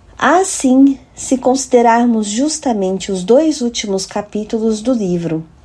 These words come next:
Nascimento da Resenha foi publicado originalmente no Corriere della Sera, em dezenove de julho de dois mil e dezesseis. Assim como as revistas,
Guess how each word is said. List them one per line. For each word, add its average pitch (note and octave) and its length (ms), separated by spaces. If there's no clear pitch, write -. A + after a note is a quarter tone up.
Nascimento F#3 760
da D#3 100
Resenha E3 720
foi C4 300
publicado G3+ 720
originalmente G#3+ 960
no G#3+ 120
Corriere G#3 640
della B3+ 280
Sera, D#3+ 600
em F3 140
dezenove F3 680
de G#3 140
julho G3+ 460
de F3+ 180
dois A3+ 500
mil A3 300
e C4+ 60
dezesseis. A3+ 960
Assim A#3+ 480
como B3 220
as E3 140
revistas, A3 840